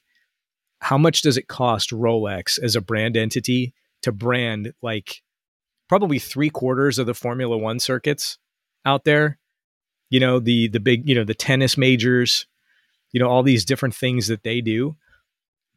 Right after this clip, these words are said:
plus just word of mouth as, like, this cultural phenomenon.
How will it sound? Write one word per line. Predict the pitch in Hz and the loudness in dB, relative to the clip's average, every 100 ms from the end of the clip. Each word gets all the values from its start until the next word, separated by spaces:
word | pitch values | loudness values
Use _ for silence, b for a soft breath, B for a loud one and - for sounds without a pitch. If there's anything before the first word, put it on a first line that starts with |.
| - | -8
plus | - 160 156 | 0 2 2
just | - 151 - | 0 0 -2
word | 117 123 139 | -4 0 2
of | 127 104 | 0 -2
mouth | 110 113 131 | -4 -4 -2
as, | 120 123 | -2 0
like, | 113 | -2
this | 110 - | -2 -6
cultural | - 117 - 131 131 | -4 -4 -4 -4 -4
phenomenon. | 131 127 131 143 151 | -4 -6 -4 -4 -4